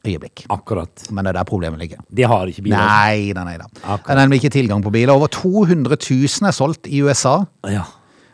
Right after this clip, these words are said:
Speaker 1: Eh, der er de veldig glad i sånne store, kraftige biler, vet du.
Speaker 2: Ja, men jeg trodde de var liksom glad i sånne svære motorer borti der, men.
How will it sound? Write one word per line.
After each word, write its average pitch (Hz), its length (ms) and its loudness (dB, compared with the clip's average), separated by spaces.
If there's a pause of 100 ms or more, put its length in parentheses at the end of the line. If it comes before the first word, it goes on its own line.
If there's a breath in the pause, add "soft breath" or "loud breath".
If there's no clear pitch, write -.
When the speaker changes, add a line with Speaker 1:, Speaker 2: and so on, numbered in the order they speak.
(120)
Speaker 1:
Eh, 110 160 -4
der 82 80 -6
er 110 80 -2
de 131 80 2
veldig 92 220 -2
glad 87 120 -6
i 92 60 -6
sånne 101 140 -4
store, 87 260 -6
kraftige 95 320 -8
biler, 87 220 -8
vet - 100 -8
du. 147 60 -4
Speaker 2:
Ja, 98 180 -4
men 101 160 -8
jeg 98 220 -8
trodde 110 180 -6
de 92 160 -4
var 101 260 -2
liksom 104 300 -6
glad 92 300 -6
i 95 40 -2
sånne 95 220 -8
svære 90 320 -6
motorer 95 400 -12
borti 95 220 -12
der, 120 100 -14
men. 196 160 -14